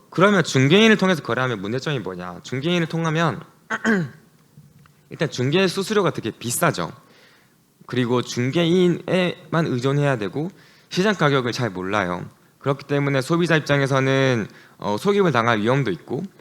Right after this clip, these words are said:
그리고 브로커 비용도 너무 많이 내야 되고 그래서 되게 시장이 비효율적으로 흘러가게 됩니다. 그런데 블록체인이라는 기술은, 어, 증권화를 되게 쉽게 시킬 수 있는 기술이에요. 우리가 어떤 자산을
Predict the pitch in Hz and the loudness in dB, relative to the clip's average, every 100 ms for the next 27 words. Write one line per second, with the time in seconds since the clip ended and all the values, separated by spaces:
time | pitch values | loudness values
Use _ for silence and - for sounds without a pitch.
0 | _ _ _ - 135 135 156 170 160 135 | _ _ _ -6 -4 0 0 2 0 0
1 | 131 101 117 110 92 117 104 92 85 87 | -2 -2 -2 -4 -4 -4 -4 -4 -6 -8
2 | 123 175 - - _ _ - 139 143 127 | -8 -10 -16 -20 _ _ -6 -4 -4 -2
3 | 185 165 - 123 190 185 151 117 135 156 | -2 -2 -2 4 4 4 2 0 2 2
4 | 131 101 90 85 - - _ - _ _ | 0 -2 -6 -12 -14 -18 _ -20 _ _
5 | _ _ _ _ _ _ _ _ _ _ | _ _ _ _ _ _ _ _ _ _
6 | _ _ _ _ _ _ - - _ _ | _ _ _ _ _ _ -20 -20 _ _
7 | _ _ _ _ _ - 160 175 165 151 | _ _ _ _ _ 0 4 6 4 0
8 | 185 - 226 208 185 156 151 127 113 92 | 0 4 6 8 6 6 4 2 -4 -6
9 | 139 107 113 92 78 - _ _ _ _ | -2 -2 -2 -4 -6 -14 _ _ _ _
10 | 71 85 85 73 55 - - - 143 190 | -8 -6 -6 -6 -10 -12 -6 0 2 6
11 | 208 190 131 107 101 - 208 185 - 180 | 6 6 4 2 -2 0 2 2 0 -2
12 | 139 92 98 92 110 87 80 - _ _ | -2 -4 -6 -6 -6 -6 -8 -16 _ _
13 | _ - - 139 165 139 127 117 113 143 | _ -20 -4 0 0 2 0 2 0 2
14 | 139 196 | 2 0